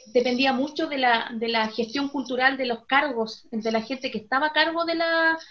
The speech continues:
de la extensión cultural de las universidades, en este caso Lando Rodríguez, Domingo Piga, eh, Tessier, después Ditborn, eh, o lo, el mismo David Stitkin, que ellos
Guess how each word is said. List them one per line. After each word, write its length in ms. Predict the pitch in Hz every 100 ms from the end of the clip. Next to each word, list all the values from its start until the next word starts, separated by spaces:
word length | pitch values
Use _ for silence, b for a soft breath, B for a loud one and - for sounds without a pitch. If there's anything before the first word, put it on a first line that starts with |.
| B -
de 80 |
la 60 | 269
extensión 400 | 277 294 285 330
cultural 360 | 330 - 311 311
de 60 | 311
las 120 | 311
universidades, 520 | 311 320 311 330 349
en 80 | 330
este 120 | 254
caso 200 | 269 254
Lando 240 | 247 233 233
Rodríguez, 420 | 247 277 302 262
Domingo 380 | 247 247 247 247
Piga, 480 | 302 294 262 240 - b b -
eh, 520 | 233 233 226 226 220
Tessier, 680 | 233 - 311 311 294 277 254 - _ -
después 440 | 247 247 277 254
Ditborn, 600 | 269 349 277 269 254 254
eh, 500 | 240 240 233 226 226 220
o 160 | 233
lo, 160 | 247 233
el 160 | 233 240
mismo 320 | 294 311 294
David 300 | 277 269 277
Stitkin, 580 | - 349 349 - 254 240
que 120 | 254 302
ellos 240 | 320